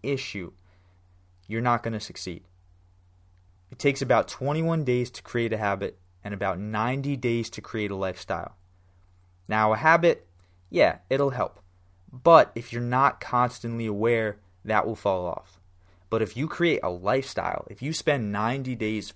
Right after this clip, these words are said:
fully committing to adding something to your routine, you will be successful. You will add that to your life. Now, here's the issue. Ninety days is a pretty long time. That's three months of your time.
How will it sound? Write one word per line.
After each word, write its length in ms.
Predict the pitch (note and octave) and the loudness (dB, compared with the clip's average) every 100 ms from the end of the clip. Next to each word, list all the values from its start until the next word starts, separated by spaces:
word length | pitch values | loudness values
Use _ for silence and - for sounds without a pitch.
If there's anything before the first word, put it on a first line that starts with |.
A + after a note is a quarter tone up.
| - | -6
fully 360 | A#2 C#3 D#3 | -2 0 -2
committing 560 | D3 - A#2 A#2 A#2 G#2+ | -6 -8 -6 -4 -4 -6
to 140 | - | -6
adding 280 | - G#2 A2 | -4 -4 -6
something 320 | - G#2+ G#2+ | -8 -8 -8
to 140 | G2+ G#2 | -6 -6
your 80 | F#2+ | -6
routine, 500 | F2+ - G#2 F2 - - _ _ _ _ _ _ _ _ _ G#2 | -10 -10 -10 -10 -14 -20 _ _ _ _ _ _ _ _ _ -8
you 200 | C#3+ E3 | -4 -2
will 240 | D#3 E3 | 2 2
be 160 | C3+ D3 | 2 -4
successful. 600 | - - D3 D3 - F2 | -6 -4 0 0 -2 -12
You 280 | F2+ A#2+ D#3 | -8 -6 -4
will 260 | D3 C#3+ | 0 0
add 220 | - B2+ B2+ | 0 0 0
that 160 | A2+ | -4
to 140 | - G#2+ | -6 -12
your 80 | |
life. 420 | G2 A2 - - _ _ _ _ _ _ _ _ | -6 -4 -4 -8 _ _ _ _ _ _ _ _
Now, 120 | A2 | -6
here's 260 | A2+ D3 C3 | -2 -2 -2
the 180 | A#2+ D#3 | -2 -4
issue. 320 | D#3 F#2 - - _ _ _ _ _ _ _ | -6 -10 -12 -18 _ _ _ _ _ _ _
Ninety 340 | G#2+ B2 E3+ E3 | -2 0 0 0
days 340 | C3+ D3+ B2+ | 2 2 0
is 100 | A2 | -4
a 40 | |
pretty 300 | G#2+ - B2 | -6 -4 -4
long 240 | C3 B2+ A#2+ | -4 -6 -4
time. 320 | B2+ A2+ - | -4 -6 -8
That's 220 | A2+ A#2 - | -12 -12 -12
three 360 | - A2+ B2+ D3 | -12 -8 -4 -2
months 300 | C3+ C3 A#2 | -2 -4 -6
of 80 | |
your 100 | G#2 | -10
time. 320 | F#2+ G#2 G2+ | -8 -6 -6